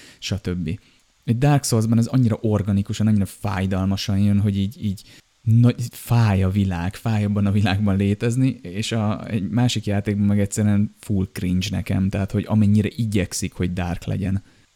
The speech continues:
Erre példát a Mortal Shell tudnám hozni. Egyszerűen annyira teper az a játék, hogy ilyen ultra dark, meg absztrakt legyen, hogy az van, az, az egyszerűen már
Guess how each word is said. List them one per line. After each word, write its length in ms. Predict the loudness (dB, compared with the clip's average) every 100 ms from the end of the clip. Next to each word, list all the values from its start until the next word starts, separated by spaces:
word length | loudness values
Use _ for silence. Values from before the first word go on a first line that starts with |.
| _
Erre 200 | 0 2
példát 420 | 2 0 0 0 0
a 40 |
Mortal 560 | 2 2 2 0 -4 -4
Shell 300 | -4 -4 -4
tudnám 380 | -4 -4 -2
hozni. 400 | -2 0 0 -2 -4 -12 -12 _ _ _ _
Egyszerűen 680 | -8 -6 -4 -2 2 0 -2 -2
annyira 600 | 0 2 2 2 0 -2
teper 320 | -2 0 -2
az 120 | -2
a 60 | -2
játék, 440 | 0 0 -2 -2
hogy 120 | 0
ilyen 180 | 2 4
ultra 440 | 4 4 2 0 -2
dark, 320 | -2 -2 -4
meg 160 | -6
absztrakt 600 | -4 -6 -6 -10 -10 -10
legyen, 360 | -6 -2 0 2
hogy 220 | 2 2
az 140 | 2 0
van, 160 | -2
az, 220 | -2 -6 -4
az 160 | -4
egyszerűen 440 | -2 -4 -2 0 2
már 260 | 4 2